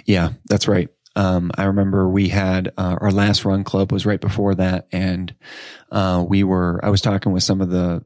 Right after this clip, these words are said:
the folks that came out that, that day, and,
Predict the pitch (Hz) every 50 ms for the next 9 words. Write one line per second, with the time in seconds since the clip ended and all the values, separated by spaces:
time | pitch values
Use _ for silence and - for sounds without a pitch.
0 | _ _ - - 101 - - 104 101 95 - - - - 104 98 - - - 104
1 | 95 92 104 123 127 127 123 - - - - 92 98 90 87 - _ _ - -
2 | 95 95 98 90 - - 95 92 95 98 101 95 87 85 85